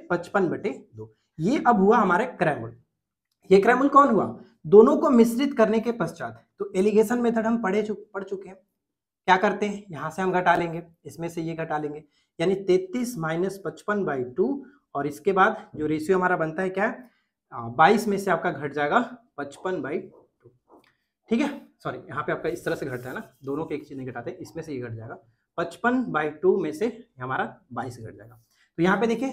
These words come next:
तैंतीस दूनी के छाछठ में से पचपन गया तो ग्यारह बटे दो,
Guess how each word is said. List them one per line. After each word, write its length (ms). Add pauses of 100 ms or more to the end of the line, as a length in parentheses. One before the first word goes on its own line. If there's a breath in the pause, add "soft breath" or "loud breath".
(120)
तैंतीस 300
दूनी 200
के 80
छाछठ 360
में 100
से 140
पचपन 360
गया 100
तो 160
ग्यारह 280
बटे 300
दो, 340